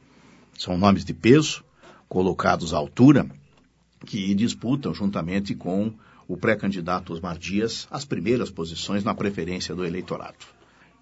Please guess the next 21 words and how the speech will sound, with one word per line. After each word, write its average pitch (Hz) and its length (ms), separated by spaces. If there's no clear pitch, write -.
Temos 139 320
em 120 60
Santa 101 300
Catarina, 92 520
Ricardo, 87 420
ah, 90 840
e 104 80
também 101 320
Jaqueline 95 500
Castaldon, 95 640
novo 110 520
presidente 110 680
do 127 160
Tribunal 110 680
Regional 107 540
Eleitoral. 104 560
O 98 160
desembargador 107 880
que - 80
assumiu 90 460
ontem, 127 400